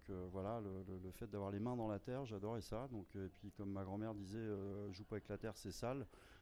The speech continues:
bien souvent, euh, les enfants ou les grands-enfants ne font pas ce qu'on leur a dit quand on était petit. Et puis ma tante aussi, euh, qui était professeure d'art plastique, euh, avait épousé aussi la céramique.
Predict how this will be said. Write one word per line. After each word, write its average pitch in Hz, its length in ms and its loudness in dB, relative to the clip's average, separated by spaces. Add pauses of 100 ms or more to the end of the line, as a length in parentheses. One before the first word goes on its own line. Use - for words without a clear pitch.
(120)
bien 104 140 0
souvent, 113 540 4
euh, 98 140 4
les 95 160 0
enfants 117 460 0
ou 95 420 -2
les 98 100 4
grands-enfants 101 640 0
ne 101 140 -2
font - 180 8
pas 110 160 4
ce - 100 -8
qu'on 104 120 -2
leur 92 160 -4
a 95 80 -6
dit 110 160 -8
quand 104 220 -12
on 95 120 -2
était 92 220 -6
petit. 165 280 -6 (680)
Et 98 60 -4
puis 127 260 -6
ma 117 160 2
tante 135 300 -2
aussi, 135 420 -2
euh, 107 300 0
qui - 160 -8
était 101 120 -8
professeure 110 460 -2
d'art 104 140 -2
plastique, - 580 -4
euh, 104 200 2
avait 104 200 0
épousé 104 320 -2
aussi 120 240 2
la 120 80 6
céramique. 110 540 -4